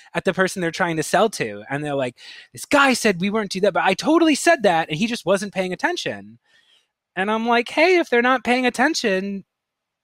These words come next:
that's your fault." <laughs> You know, it's like the comedian who says,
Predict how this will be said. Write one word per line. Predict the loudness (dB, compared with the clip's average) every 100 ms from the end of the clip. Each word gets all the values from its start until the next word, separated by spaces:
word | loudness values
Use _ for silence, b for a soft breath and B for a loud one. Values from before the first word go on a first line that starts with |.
| _ _ _ -2
that's | 0 0
your | -2 -2
fault." | 0 2 2 -2 -8 -14
<laughs> | -14 B -16 B 0
You | 2
know, | 4 4 6 6
it's | 4 2 2
like | 2 0 -4
the | -2
comedian | -2 -2 -2 -2 -4 -8
who | -10
says, | -10 -4 -4 -4